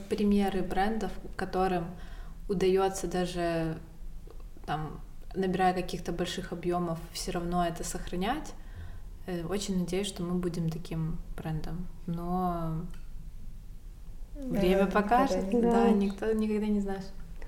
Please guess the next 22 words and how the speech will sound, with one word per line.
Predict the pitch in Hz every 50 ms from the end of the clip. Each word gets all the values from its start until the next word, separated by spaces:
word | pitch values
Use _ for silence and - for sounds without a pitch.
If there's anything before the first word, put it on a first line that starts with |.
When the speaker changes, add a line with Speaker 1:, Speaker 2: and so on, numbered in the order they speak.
| - - - - - - - - - -
Speaker 3:
По | 190 190
поводу | 185 214 208 202 202 185 196
ваших | 190 190 196 - - - -
продуктов. | - 208 190 180 185 180 - - 180 165 - - -
Ме-, | 220 233 185 190 185 170 165 -
э, | 180 185 180 180 175 170 - - - - -
вы | 202
же | 190 - -
такой | - 185 - 196 180
очень | - 208 208 208 - - - 208 196 190 185 185 202 - - - - - - - - - - -
традиционный | - 180 185 175 185 185 - - - - 185 180 185 190 190 190 185 185 185 180 180 180 180
украинский | 180 170 - - 185 180 180 - - - 185
бренд, | 185 190 - 208 277 277 277 - - -
если | 202 - - -
можно | 185 180 180 - -
так | - -
сказать. | - - - 202 180 185 185 - - - - - - - - - - - - - -
И, | 196 190 190 185 185 185
э, | 180 175 175 170 165 160 - - - -
забавно, | 165 196 175 170 180 196 220 208 180 165 170
что | - - - 180 170 170 165 165 - 185 165 -
вы | 180 180 170